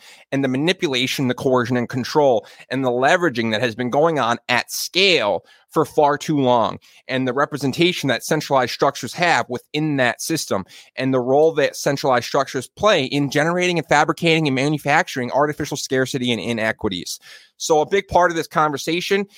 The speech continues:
is just this. It's talking about it. It's having communication, dialogue, and awareness and perspective via the research and the insight and perspective of the data to the, then detach from the inner subjectivity and be more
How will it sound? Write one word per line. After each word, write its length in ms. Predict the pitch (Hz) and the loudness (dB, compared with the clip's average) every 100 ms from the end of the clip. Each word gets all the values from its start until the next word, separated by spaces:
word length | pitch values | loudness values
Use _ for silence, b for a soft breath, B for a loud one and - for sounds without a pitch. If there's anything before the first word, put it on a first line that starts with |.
| b b - | b b -4
is 160 | 139 | -4
just 360 | 117 160 147 - | 0 0 0 0
this. 280 | 139 156 - | 0 2 -2
It's 220 | 127 - | -8 -8
talking 540 | - 143 139 - 160 | -2 0 0 -2 -6
about 260 | 143 143 143 | 2 2 2
it. 100 | 143 | -2
It's 120 | 120 | -2
having 320 | 143 139 139 | 0 0 -2
communication, 680 | - 139 139 - 139 135 143 | -2 0 2 2 0 0 0
dialogue, 540 | 123 123 127 127 127 | 2 4 4 4 2
and 100 | 120 | 0
awareness 360 | 113 117 127 123 | -4 -2 -4 -4
and 80 | 123 | -8
perspective 560 | 117 - 131 - 120 | -8 0 0 0 -4
via 280 | 104 127 139 | -4 -2 -2
the 140 | 127 113 | -2 -4
research 600 | 127 139 143 147 - - b b b _ | -6 -4 -2 -2 -4 -10 b b b _
and 200 | 123 120 | 0 0
the 120 | 117 | -2
insight 340 | 139 147 139 123 | -2 0 0 -2
and 80 | |
perspective 520 | 123 117 - 147 127 104 | -4 -4 -2 0 -2 0
of 180 | 123 113 | 0 0
the 100 | 120 | 0
data 460 | 117 135 123 101 95 b b | 2 4 4 2 0 b b
to 120 | - | -8
the, 120 | 143 123 131 | -6 -6 -8
then 440 | 117 151 165 120 | 0 2 2 2
detach 500 | 113 - 151 147 - | -2 -2 0 0 -2
from 140 | 135 | -6
the 60 | 127 | -4
inner 180 | 139 139 | -4 -4
subjectivity 840 | 135 123 123 - - 156 127 113 b b - | -4 -4 -4 -4 -4 -4 -4 -6 b b -8
and 140 | 131 | -6
be 100 | 147 | -6
more 260 | 139 131 | -4 -2